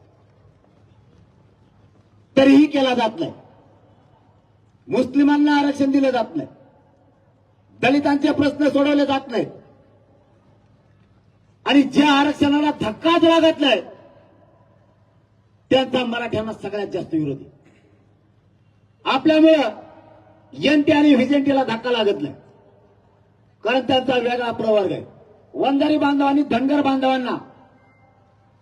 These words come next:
मराठ्यांच्या आरक्षणामुळे धक्का लागत नाही. आपलं भांडण एकोणीस टक्के आरक्षणात आहे,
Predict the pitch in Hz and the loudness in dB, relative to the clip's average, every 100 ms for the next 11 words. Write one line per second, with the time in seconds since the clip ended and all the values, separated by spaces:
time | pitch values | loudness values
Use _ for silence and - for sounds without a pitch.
0 | - - 262 285 254 269 269 254 247 247 | -12 -4 -2 2 0 0 -2 -4 -4 -6
1 | 240 247 226 214 214 220 190 156 135 107 | -6 -8 -4 -6 -4 -2 -2 -2 -6 -10
2 | - - - _ _ - 220 269 302 220 | -18 -20 -20 _ _ -10 -4 0 2 2
3 | 240 294 285 262 285 269 - 254 240 220 | 2 4 4 4 2 2 0 -4 -2 -4
4 | 220 202 165 | -2 -4 -6